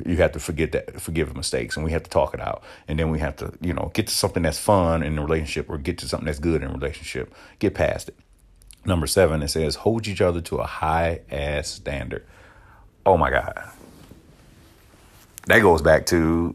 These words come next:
my, uh, when I first let off the, the, the podcast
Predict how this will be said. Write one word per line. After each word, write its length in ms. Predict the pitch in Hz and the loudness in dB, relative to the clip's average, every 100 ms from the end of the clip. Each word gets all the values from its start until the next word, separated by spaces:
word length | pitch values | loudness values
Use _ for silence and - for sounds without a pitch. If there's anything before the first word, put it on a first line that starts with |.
| - | 0
my, 580 | 78 76 76 73 73 71 | 4 6 6 6 4 0
uh, 300 | - - - | -2 -2 0
when 140 | 71 | 2
I 120 | 71 | 4
first 260 | 69 80 67 | 4 2 4
let 140 | 73 | 4
off 240 | 69 67 - | 6 4 0
the, 300 | 60 62 - | -2 0 -4
the, 280 | 60 69 62 | -6 -6 -4
the 160 | 73 | -2
podcast 840 | 71 90 92 87 69 69 65 - - | 4 6 6 6 4 4 2 -4 -12